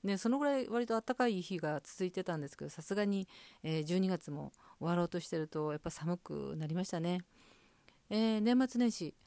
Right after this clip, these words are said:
えー、バタバタバタバタなんかしてたりとか、急に時間がポコッと空いちゃったりとか、えー、そんなことがあると思うんですけど、うーん、もし時間がなんかこう空いちゃってって時に、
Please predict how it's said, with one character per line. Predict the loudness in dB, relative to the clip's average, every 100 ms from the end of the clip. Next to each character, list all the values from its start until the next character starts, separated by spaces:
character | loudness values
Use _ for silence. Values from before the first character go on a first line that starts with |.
| -20 -18 -6
え | -2 -2 0
ー、 |
バ | 0
タ | 0
バ | 0
タ | 0
バ | 0 0
タ | 0
バ | -2
タ | -2
な | -2 -4
ん |
か | -6
し | -6
て | -6
た | -4
り | -6
と | -8
か、 | -6 -6 -4
急 | -4 -2
に | -2
時 | -4 -4
間 | -4 -2
が | -6
ポ | -4
コ | -6
ッ |
と | -4
空 | -4
い | -4
ち | -4
ゃ |
っ |
た | -4 -4
り | -2
と | -4
か、 | -4 -4 -6 -18 -20 -14
え | -6 -4 -4 -6 -6 -8
ー、 |
そ | -6 -6
ん |
な | -4
こ | -4
と | -4
が | -2
あ |
る | -2
と | -2
思 | -2
う | -2
ん |
で | -2
す | -6
け | -10
ど、 | -10 -12 _ _ _ _ _ -12
う | -6
ー |
ん、 | -4 -4 -6 -8 -8 -10 -10 -12 -16 _ _ _ _ -6
も | -4
し | -2 -2 -4 _ -6
時 | -2
間 | 0 0
が | 0 0 0 -2 -2
な | -2 -4
ん |
か | -6
こ | -6
う |
空 | -4
い | -4
ち | -4
ゃ |
っ | -8
て | -6 -2 0 -2
っ |
て | -6 -10
時 | -10 -10 -8
に、 | -6 -6 -8